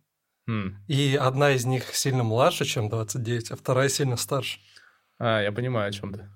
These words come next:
Speaker 2: То есть, э, мне кажется, т-, тебе и, да и всем, наверное, знакомо ощущение, когда ты прям чувствуешь себя все еще мелким, тем, которым ты в школу ходил.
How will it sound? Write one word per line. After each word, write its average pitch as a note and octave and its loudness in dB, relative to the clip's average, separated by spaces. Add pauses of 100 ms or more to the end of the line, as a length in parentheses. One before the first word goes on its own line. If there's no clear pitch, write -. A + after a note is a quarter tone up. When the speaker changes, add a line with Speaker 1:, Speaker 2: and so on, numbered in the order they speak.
(240)
Speaker 2:
То C3 0
есть, A#2+ 2
э, C#3+ 6
мне C#3+ 4
кажется, C#3+ 2 (240)
т-, D#3+ -8
тебе C3+ 0 (360)
и, C3+ -2
да A2+ -2
и A#2+ -2
всем, B2 0
наверное, G#2+ -2
знакомо A2+ -2
ощущение, A#2+ 0
когда A#2 0
ты - -12
прям A#2 -2 (340)
чувствуешь C#3+ -2
себя B2+ 0 (100)
все - 0
еще B2 0
мелким, B2+ 0
тем, C3+ -2
которым A#2+ -2
ты A#2 -6
в - -6
школу D#3 0
ходил. A#2+ -4